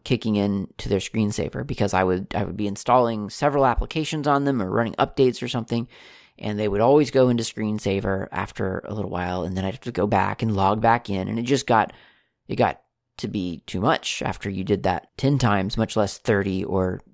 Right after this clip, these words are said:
two hundred times. So I had a Python script that just jiggled the mouse. That was its, that's what, that, that was its job. Uh, this, this is beautiful. I mean, th-, it wouldn't have worked at that job because they weren't running K D E applications, but,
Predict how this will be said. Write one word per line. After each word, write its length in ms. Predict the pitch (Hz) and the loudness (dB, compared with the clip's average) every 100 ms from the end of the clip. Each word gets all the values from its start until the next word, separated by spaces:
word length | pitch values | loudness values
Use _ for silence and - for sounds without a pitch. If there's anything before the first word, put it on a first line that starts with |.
| - | -8
two 160 | - 98 | -4 2
hundred 380 | 120 113 92 | 2 4 2
times. 340 | 101 - 98 - - - _ | 0 -6 -8 -12 -20 -20 _
So 120 | - 101 | -4 0
I 80 | |
had 100 | 110 | 4
a 60 | 110 | 4
Python 380 | 135 135 113 101 | 4 2 0 -4
script 240 | - 95 | -6 -4
that 100 | 95 | -4
just 240 | 113 113 113 | -4 -4 0
jiggled 380 | 123 127 120 | 2 2 0
the 40 | 107 | 0
mouse. 360 | 104 90 - | -2 0 -2
That 180 | - 95 | 0 -4
was 120 | 95 | -4
its, 220 | 98 - - | -6 -6 -12
that's 340 | - 101 - | -8 -8 -4
what, 180 | 104 - | -6 -4
that, 200 | - 98 - - | -4 -4 -4 -2
that 200 | 98 - | -2 -2
was 140 | 95 | -6
its 200 | 90 - | -6 -8
job. 520 | - 104 98 87 98 - - | -2 2 2 0 -4 -10 -2
Uh, 260 | 104 101 - | 0 0 0
this, 380 | 120 156 - - | 4 4 4 -8
this 240 | - 147 131 | -4 -2 -2
is 120 | 113 _ - - | -4 _ -12 2
beautiful. 300 | 143 123 90 | 2 4 4
I 40 | |
mean, 140 | 143 | 4
th-, 100 | 131 | 6
it 180 | 135 139 | 6 6
wouldn't 180 | 160 151 | 6 6
have 60 | 135 | 4
worked 200 | 139 117 | 4 0
at 100 | - | -4
that 160 | 107 | -6
job 260 | 107 90 107 | -4 -6 -6
because 260 | 104 101 | -6 -4
they 100 | 101 | -4
weren't 260 | 95 92 80 | -4 -6 -10
running 320 | - 95 90 - | -12 -8 -8 -8
K 180 | 104 | -6
D 240 | 92 95 95 | -6 -4 -4
E 60 | |
applications, 640 | 90 - - 120 - 92 78 | -4 -4 -2 -2 0 -4 2
but, 200 | 104 | 2